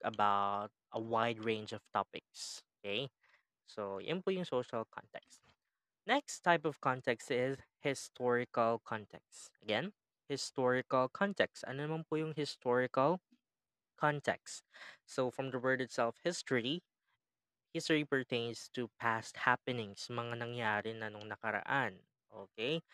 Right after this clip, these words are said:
So, ano po ba yung historical context? Context. This is the background provided by previous communication episodes between the participants. Again, the background provided by previous communication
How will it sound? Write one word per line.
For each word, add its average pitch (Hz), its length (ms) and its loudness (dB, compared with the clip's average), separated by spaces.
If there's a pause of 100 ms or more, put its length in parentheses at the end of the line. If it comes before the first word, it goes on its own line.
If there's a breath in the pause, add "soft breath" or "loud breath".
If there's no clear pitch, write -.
(380 loud breath)
So, 107 640 -2
ano 143 160 2
po 196 160 -4
ba 190 80 4
yung 190 160 2
historical 147 480 2
context? 120 480 -2 (320)
Context. - 480 0
This 135 160 -6
is 190 160 -4
the 139 120 -8
background 139 680 2
provided 117 560 4
by 110 320 0
previous 156 480 -2
communication 127 560 -4
episodes 123 640 0 (400 soft breath)
between 120 880 -4
the 110 160 0
participants. - 1040 -8 (160)
Again, 135 400 -2 (360 loud breath)
the 120 80 -2
background 143 560 4
provided 131 520 0
by 117 280 0
previous 165 400 -4
communication 135 840 -2